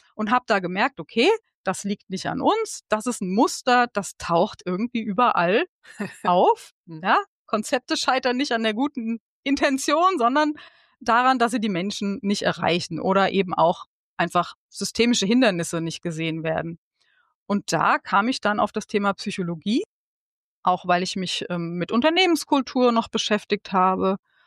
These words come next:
Speaker 1: Und, ähm, ja, ich habe dann erstmal so eine sechsmonatige Weiterbildung gemacht in Arbeits- und Organisationspsychologie. Das hat mir super gut gefallen. Und dann habe ich gedacht, "Komm, jetzt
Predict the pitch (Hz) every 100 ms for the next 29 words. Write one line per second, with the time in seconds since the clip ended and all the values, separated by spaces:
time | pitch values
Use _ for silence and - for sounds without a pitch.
0 | _ _ _ _ _ 185 185 180 180 -
1 | 180 180 175 175 - - 175 196 202 -
2 | 175 180 - 185 180 180 180 - - 220
3 | 226 220 214 202 202 202 196 202 233 196
4 | 208 196 190 202 202 - - - 185 180
5 | 185 180 185 - 180 180 - 170 170 175
6 | 175 - 311 302 - 262 247 240 220 208
7 | 214 214 - 180 180 180 190 190 262 208
8 | 202 - 185 - 247 247 247 247 _ _
9 | _ _ _ _ _ _ _ _ - 190
10 | 185 180 175 - - 170 175 - 220 220
11 | - _ _ _ _ _ 185 185 - -